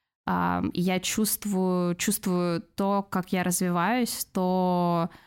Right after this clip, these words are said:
насколько быстро я стала учиться, вникать в задачи, их понимать, решать, выполнять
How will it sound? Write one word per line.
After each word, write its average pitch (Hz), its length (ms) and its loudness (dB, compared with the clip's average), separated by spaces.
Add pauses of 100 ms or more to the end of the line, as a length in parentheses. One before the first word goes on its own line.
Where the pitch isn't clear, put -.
(180)
насколько 190 440 2
быстро 185 420 2
я 175 60 0
стала 175 320 0
учиться, 196 680 -2
вникать 180 400 2
в 180 40 0
задачи, 180 580 -2
их 175 200 -2
понимать, 180 460 2
решать, 185 520 -2
выполнять 175 720 0